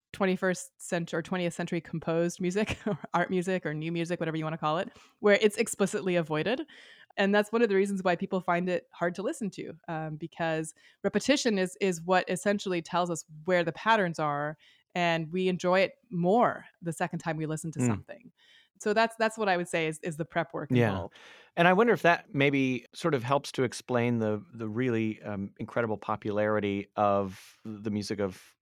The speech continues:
Speaker 2: like, Philip Glass and, and Steve Reich and the other. They don't like to be called minimalists, but, you know, that's the word that we have for it,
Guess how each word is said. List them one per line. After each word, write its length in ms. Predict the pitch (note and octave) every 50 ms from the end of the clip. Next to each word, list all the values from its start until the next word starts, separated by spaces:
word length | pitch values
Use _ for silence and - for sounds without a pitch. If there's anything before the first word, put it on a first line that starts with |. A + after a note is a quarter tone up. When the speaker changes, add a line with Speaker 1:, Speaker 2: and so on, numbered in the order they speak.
| _ _ -
Speaker 2:
like, 100 | G2 -
Philip 240 | - A#2 A2 F#2+
Glass 380 | - G#2+ G2+ G2 G2+ G2 - -
and, 240 | G2+ F2+ F#2 F#2+ - -
and 80 | G2+
Steve 220 | - - A#2+ G#2+ G2
Reich 300 | G#2 G2 G2 F#2+ - G#2
and 120 | G2 F#2
the 100 | F#2 G2
other. 240 | G2 F#2+ F#2+ F#2 F#2 - - - - - - - - - - A#2 A2+ A2+
They 100 | A#2+ A2+
don't 160 | A2 A2 G2
like 140 | A#2 A2+ -
to 80 | B2
be 100 | A2+ A2+
called 260 | G2+ - B2 A2+ G2
minimalists, 600 | G#2 A#2+ A2+ A2 G#2+ A2 G#2 G#2 G2+ - - - -
but, 220 | - A#2 A2 A2 - - A2 - -
you 100 | D3 A#2+
know, 100 | G2+ G2+
that's 280 | F#2+ G#2 G2+ - - -
the 80 | A2
word 180 | G2+ G#2 G#2+ F#2+
that 80 | G2+
we 100 | F#2+ G2+
have 220 | G2+ A#2 A2+ A2 -
for 240 | - G#2+ G2 G2 F#2+
it, 160 | F#2+ F#2+